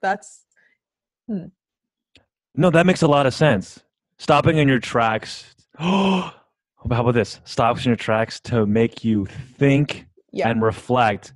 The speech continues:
Speaker 1: Mm-hmm.
Speaker 2: how great that thing is in front of you.
Speaker 1: Ooh.
Speaker 2: Okay.
Speaker 1: Yeah.
Speaker 2: Okay, so
Speaker 1: Yeah,
Speaker 2: we're
Speaker 1: yeah,
Speaker 2: doing
Speaker 1: yeah.
Speaker 2: the, okay, we're doing the
Speaker 1: <laughs>
Speaker 2: foundation. This is dope. This
Speaker 1: That's
Speaker 2: is
Speaker 1: good,
Speaker 2: great.
Speaker 1: that's
Speaker 2: I love
Speaker 1: good.
Speaker 2: it. I love
Speaker 1: I
Speaker 2: it.
Speaker 1: like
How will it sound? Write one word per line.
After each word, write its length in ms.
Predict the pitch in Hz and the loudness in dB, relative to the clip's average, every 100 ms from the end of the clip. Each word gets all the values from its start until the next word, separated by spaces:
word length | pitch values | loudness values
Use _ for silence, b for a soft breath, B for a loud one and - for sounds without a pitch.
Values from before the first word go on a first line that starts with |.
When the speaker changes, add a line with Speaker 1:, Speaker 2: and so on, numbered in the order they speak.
| _ _ _ _ _ _ - | _ _ _ _ _ _ -14
Speaker 1:
Mm-hmm. 180 | 220 294 | -12 -12
Speaker 2:
how 280 | - 113 113 | -4 -2 -2
great 480 | 101 110 113 117 107 | -4 -2 0 0 -2
that 320 | 104 98 85 | -2 -2 -2
thing 240 | 110 104 101 | -2 0 0
is 280 | 98 92 85 | -2 -4 -4
in 100 | 85 | -4
front 220 | 92 85 | -4 -4
of 120 | - | -6
you. 220 | 78 - - | -12 -16 -6
Speaker 1:
Ooh. 560 | 214 247 226 185 160 196 _ _ - | -4 -2 -2 -4 -6 -14 _ _ -4
Speaker 2:
Okay. 360 | 117 117 113 85 | -4 0 -2 -2
Speaker 1:
Yeah. 400 | - 185 156 139 | -2 -2 2 2
Speaker 2:
Okay, 220 | 156 120 | 2 0
so 80 | 143 | 2
Speaker 1:
Yeah, 40 | 135 | 2
Speaker 2:
we're 40 | |
Speaker 1:
yeah, 60 | 151 | 4
Speaker 2:
doing 160 | 165 | 4
Speaker 1:
yeah. 240 | 156 170 165 - | 2 0 -6 -2
Speaker 2:
the, 80 | 143 | 0
okay, 140 | 165 | 2
we're 100 | 147 | 2
doing 120 | 170 | 2
the 80 | 185 | 4
Speaker 1:
<laughs> 80 | 202 | 6
Speaker 2:
foundation. 460 | 190 175 190 - 262 | 6 6 4 4 0
This 140 | - | 2
is 120 | 180 139 | 0 4
dope. 320 | 180 123 110 | 4 4 2
This 80 | 254 | 2
Speaker 1:
That's 80 | 185 | 2
Speaker 2:
is 100 | 262 | 4
Speaker 1:
good, 60 | |
Speaker 2:
great. 140 | 220 175 | 6 6
Speaker 1:
that's 100 | - | 4
Speaker 2:
I 80 | 143 | 2
love 280 | 160 175 147 | 4 4 4
Speaker 1:
good. 40 | |
Speaker 2:
it. 60 | 127 | 2
I 100 | 117 | 0
love 260 | 135 151 131 | 0 2 2
Speaker 1:
I 40 | |
Speaker 2:
it. 40 | |
Speaker 1:
like 100 | 123 | 2